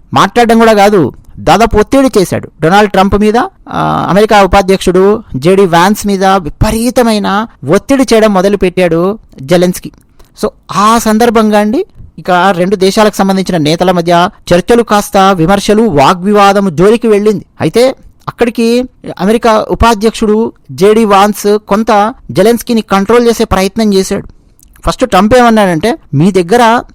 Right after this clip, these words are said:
సైనిక సంపత్తి గనక లేకపోతే, అంటే మేము అమెరికా గనక ఇక సహాయం చేయడం ఆపేస్తే యుద్ధం రెండంటే రెండు వారాలలోనే ముగిసిపోయేది,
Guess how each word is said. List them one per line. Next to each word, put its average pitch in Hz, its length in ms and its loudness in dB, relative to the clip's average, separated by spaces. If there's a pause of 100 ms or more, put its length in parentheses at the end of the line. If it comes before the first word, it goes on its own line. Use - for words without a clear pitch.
(340)
సైనిక 214 440 0
సంపత్తి 214 420 0
గనక 170 440 0 (400)
లేకపోతే, 185 680 0 (140)
అంటే 175 140 -4
మేము 180 200 0
అమెరికా 196 280 0
గనక 214 240 2
ఇక 196 300 2
సహాయం 190 420 0
చేయడం 196 180 2
ఆపేస్తే 170 680 -2 (160)
యుద్ధం 170 360 2
రెండంటే 214 480 2
రెండు 190 220 2
వారాలలోనే 202 680 4
ముగిసిపోయేది, 175 960 2